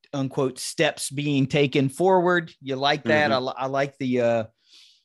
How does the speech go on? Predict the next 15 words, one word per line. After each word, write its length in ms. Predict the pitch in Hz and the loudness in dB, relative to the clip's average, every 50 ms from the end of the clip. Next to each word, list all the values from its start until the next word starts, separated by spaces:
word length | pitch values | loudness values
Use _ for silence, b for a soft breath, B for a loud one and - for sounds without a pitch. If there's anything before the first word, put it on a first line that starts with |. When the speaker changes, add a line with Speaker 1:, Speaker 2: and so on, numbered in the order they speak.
| b _ _ | b _ _
Speaker 1:
so-, 240 | - - 175 160 - | -6 -4 -4 -4 -4
some 260 | - - - 185 190 | -4 0 2 2 4
of 80 | 190 165 | 4 2
the 100 | 160 143 | 2 0
things 300 | - - 175 175 170 139 | 2 2 2 2 2 0
that 140 | 143 131 127 | 0 -2 0
Coach 320 | - 156 151 143 - - | 0 -2 -2 -2 -4 -8
Huff 400 | 131 120 120 160 156 156 - - - - | -10 -4 0 0 0 0 -2 -8 -20 -18
said 380 | - - - 160 151 151 147 139 | -12 -4 -2 0 2 2 2 2
in, 220 | 131 127 131 131 - | 0 0 -2 -2 -4
in 220 | 139 139 135 135 131 | -6 -4 -2 -2 -2
the, 240 | 127 123 117 113 | -2 -2 0 0
uh, 240 | 107 104 98 98 98 104 113 - | -2 -2 -2 -4 -6 -8 -8 -4
practice 380 | - 156 151 156 - 139 - - | -2 -2 -2 -2 -6 -10 -8 -6
recaps 640 | 143 139 131 131 143 135 131 131 131 - - - | -6 -6 -4 -2 0 0 2 0 0 -2 -6 -18